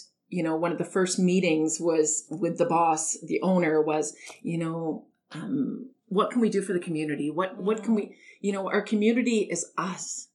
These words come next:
Speaker 1: It's
Speaker 2: Right.
Speaker 1: not them and we, it's all of us."
Speaker 2: Mm-hmm.
Speaker 1: In some way, volunteering,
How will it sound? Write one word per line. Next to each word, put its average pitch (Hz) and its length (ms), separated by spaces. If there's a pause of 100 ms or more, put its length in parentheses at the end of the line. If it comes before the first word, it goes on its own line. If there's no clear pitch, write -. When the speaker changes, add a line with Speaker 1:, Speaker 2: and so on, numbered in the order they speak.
(120)
Speaker 1:
It's 185 220
Speaker 2:
Right. 214 60
Speaker 1:
not 214 360
them 165 400 (500)
and 170 220
we, 180 320
it's 165 260
all 165 240
of 156 120
us." - 440
Speaker 2:
Mm-hmm. 196 540
Speaker 1:
In 180 160
some 208 480
way, 165 380
volunteering, 160 1160